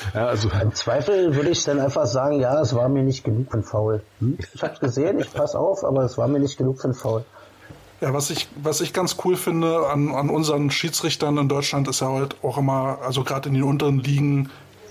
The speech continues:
Speaker 3: die Fouls werden meistens erklärt. Ne, gerade im Jugendbereich, ne, wo du, wo du davon ausgehen musst, dass du mal Spieler hast, die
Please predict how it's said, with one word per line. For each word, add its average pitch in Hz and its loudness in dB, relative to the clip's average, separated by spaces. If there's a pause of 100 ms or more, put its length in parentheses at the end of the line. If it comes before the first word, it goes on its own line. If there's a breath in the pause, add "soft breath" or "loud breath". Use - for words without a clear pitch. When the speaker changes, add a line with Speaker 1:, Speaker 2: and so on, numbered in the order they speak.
Speaker 3:
die 139 -2
Fouls 139 -2 (120)
werden 135 2
meistens 139 0
erklärt. 135 -4 (380 loud breath)
Ne, 139 0
gerade 143 0
im 147 0
Jugendbereich, 170 0
ne, 147 2
wo 135 2
du, 135 2
wo 131 2
du 147 0
davon 139 -2
ausgehen 139 0
musst, 135 2
dass - -2
du 143 0
mal 131 -2 (100)
Spieler 139 -2
hast, 139 -2
die 139 0